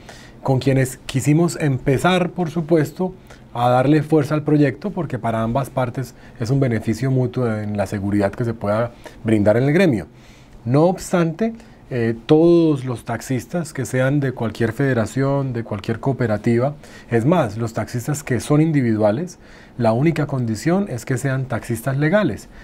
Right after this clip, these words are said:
que tengan sus documentos del irtrama, su récord policial al día, los datos del carro y los seguros del carro al día,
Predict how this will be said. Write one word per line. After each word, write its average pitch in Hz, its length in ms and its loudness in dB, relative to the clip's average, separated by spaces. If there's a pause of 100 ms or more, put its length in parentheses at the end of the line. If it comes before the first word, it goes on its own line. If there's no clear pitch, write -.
(180)
que 117 120 -2
tengan 120 300 0
sus 123 140 -4
documentos 113 500 -2
del 117 140 -2
irtrama, 131 540 -2 (680)
su - 160 0
récord 117 320 2
policial 110 380 0
al 120 120 0
día, 151 320 0 (360)
los 117 180 2
datos 113 260 0
del 117 160 0
carro 123 400 0
y 123 60 0
los 117 140 -2
seguros 113 300 -2
del 113 140 -2
carro 120 260 0
al 135 100 0
día, 196 260 0